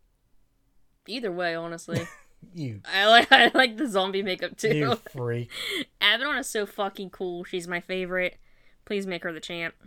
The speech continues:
Speaker 1: She's gonna be on the show next week, so I feel like that's the first time I've seen something where it's like, "Oh, for the women's division next week,"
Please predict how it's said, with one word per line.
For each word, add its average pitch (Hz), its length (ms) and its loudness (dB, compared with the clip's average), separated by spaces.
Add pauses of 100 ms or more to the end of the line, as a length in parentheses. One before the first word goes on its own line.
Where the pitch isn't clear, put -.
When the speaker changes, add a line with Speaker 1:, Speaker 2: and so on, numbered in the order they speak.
(120)
Speaker 1:
She's 208 220 -8
gonna 220 160 0
be 208 120 2
on 190 80 0
the 180 60 -6
show 202 560 0
next 190 320 -8
week, 180 400 -6
so 160 400 -8
I - 880 -20
feel 208 80 -2
like 202 60 2
that's 196 180 0
the 196 80 -6
first 190 240 -4
time 190 80 -4
I've 180 140 -2
seen 185 240 -8
something 175 280 -10
where 175 120 -6
it's 170 80 -10
like, 160 120 -6
"Oh, 202 360 -4
for - 180 -16
the 175 100 -8
women's 220 300 -6
division 175 340 -6
next 170 220 -6
week," 180 360 -8